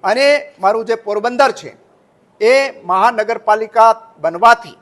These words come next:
જે નગરપાલિકાની અંદર વ્યાપક ભ્રષ્ટાચારની ફરિયાદો છે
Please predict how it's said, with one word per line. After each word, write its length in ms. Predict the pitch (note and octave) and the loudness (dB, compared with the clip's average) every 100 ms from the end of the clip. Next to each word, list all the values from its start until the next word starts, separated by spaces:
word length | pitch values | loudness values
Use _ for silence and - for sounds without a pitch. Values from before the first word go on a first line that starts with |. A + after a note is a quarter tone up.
| _ _ _ _ _ _ _ _ _ | _ _ _ _ _ _ _ _ _
જે 200 | - B3+ | 4 6
નગરપાલિકાની 800 | B3+ B3 C4 A#3+ B3+ B3 A#3+ A#3+ | 6 4 4 4 2 0 -2 -2
અંદર 300 | A3 A3 A#3 | -4 0 0
વ્યાપક 580 | E3+ F3+ F3 - C#4+ G3+ | 0 2 2 4 2 4
ભ્રષ્ટાચારની 680 | A3 A3 A#3+ A3+ A3 G#3+ G#3+ | 2 2 2 2 2 0 -6
ફરિયાદો 540 | F#3 F#3 G3+ F#3 F3+ | -8 -2 -2 -2 -6
છે 200 | - | -8